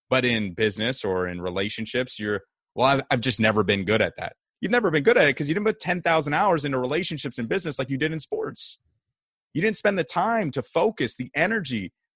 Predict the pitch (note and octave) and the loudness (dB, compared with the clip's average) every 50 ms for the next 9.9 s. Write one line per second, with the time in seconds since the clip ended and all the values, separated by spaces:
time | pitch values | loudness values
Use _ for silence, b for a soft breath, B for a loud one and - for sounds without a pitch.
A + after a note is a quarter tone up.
0 | _ - A#2+ C3+ C#3+ C#3+ C#3 C#3 C3 C3 C#3+ F3+ G#3+ A#3+ A3+ - - C#3 A#2+ G2 | _ -6 -4 -2 0 0 0 0 0 0 0 -2 -2 -2 -2 -2 -4 -6 -6 -8
1 | - - F3+ F#3+ G3 F#3 - F3+ E3+ - - - - - - - G#2+ F2+ E2+ - | -8 -8 -8 -6 -6 -6 -6 -6 -6 -6 -6 -6 -6 -6 -8 -8 -8 -10 -10 -12
2 | _ _ _ _ _ _ _ _ _ _ _ _ _ _ _ - G#2+ B2+ D3 F3+ | _ _ _ _ _ _ _ _ _ _ _ _ _ _ _ -4 0 0 2 2
3 | A3 A3 F#3+ G3+ F#3+ F3 - - - A3+ A3+ G3+ D#3 B2+ B2 A2 A#2+ - _ _ | 0 0 2 2 2 2 2 2 2 2 2 2 0 0 -2 -2 -4 -10 _ _
4 | _ _ _ - D3+ G#3 A3 - G3 E3+ D#3+ D#3+ D#3+ E3+ - - D3+ C3+ B2 A2+ | _ _ _ 0 2 2 4 4 2 2 4 2 2 0 0 -2 -2 0 0 0
5 | A2+ B2 D3 G3 A3 G#3+ - - G2 F#2+ C3 F#3+ G#3 - D#3+ C#3+ D#3 B2+ B2 - | 0 0 0 -2 -2 -2 -2 -2 -2 0 0 0 0 2 2 2 2 2 0 -2
6 | - - - A3 G3 D3+ A#2+ A2 A2+ D3 D3+ D3+ C#3+ C3+ A#2 G#2 B2 D3+ G3 F#3+ | -2 -4 -4 -2 -2 -2 -2 -2 -2 -2 -2 0 0 -2 -2 -2 -2 -4 -4 -4
7 | - - B2 C#3 E3+ G3+ G#3 E3+ C#3 C3 A#2+ G2+ G#2 G#2 G#2 G#2+ D3 G3 A3 G#3 | -4 -4 -4 -2 -2 -2 -4 -4 -4 -4 -4 -4 -4 -2 -2 -2 0 0 -2 -2
8 | D3+ A2+ - - - G2 F#2+ F2+ - _ _ _ _ _ _ - B2 A2+ - - | -4 -4 -6 -4 -4 -4 -4 -4 -8 _ _ _ _ _ _ -4 -4 -4 -2 -2
9 | F#3+ F3 - - E3 E3 D#3+ C#3+ B2+ A#2+ - - F3 G#3 F3+ B2+ F#2+ F2+ | -2 -2 -2 -4 -6 -6 -6 -4 -6 -4 -2 -2 0 0 0 -2 -4 -8